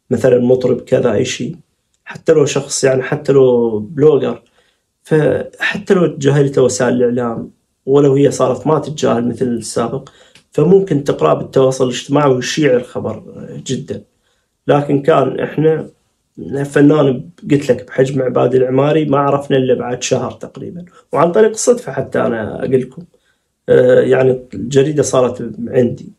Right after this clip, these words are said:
لأن تعرف جرايد م-، جريدة الراس كان أسبوعية وما كانت متابعة بذاك، ورغم أن مواضيعها محترمة.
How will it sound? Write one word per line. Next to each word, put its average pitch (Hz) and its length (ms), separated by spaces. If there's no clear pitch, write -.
لأن 127 400
تعرف - 480
جرايد 135 540
م-، 123 160
جريدة 131 440
الراس 147 300
كان 135 140
أسبوعية 135 460
وما 151 200
كانت 151 340
متابعة 127 460
بذاك، 127 360
ورغم 156 340
أن 151 60
مواضيعها 143 520
محترمة. 131 560